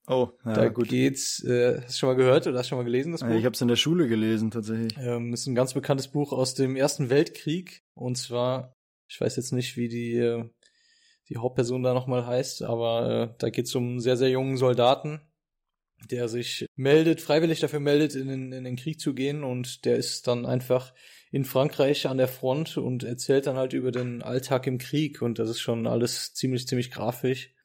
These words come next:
Speaker 2: Ja, war auf jeden Fall eine nicht so tolle Zeit.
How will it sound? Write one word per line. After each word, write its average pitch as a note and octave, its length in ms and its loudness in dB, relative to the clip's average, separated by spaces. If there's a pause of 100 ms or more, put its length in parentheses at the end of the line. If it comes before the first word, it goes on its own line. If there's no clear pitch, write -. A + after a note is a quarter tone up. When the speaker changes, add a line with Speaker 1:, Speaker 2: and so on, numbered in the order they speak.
(140)
Speaker 2:
Ja, B2+ 260 -2 (420)
war B2+ 160 -8
auf B2+ 200 -4
jeden C3 120 0
Fall B2+ 300 2
eine B2 180 -6
nicht A#2+ 240 -6
so B2 300 -2 (640)
tolle B2 300 2
Zeit. A#2+ 580 0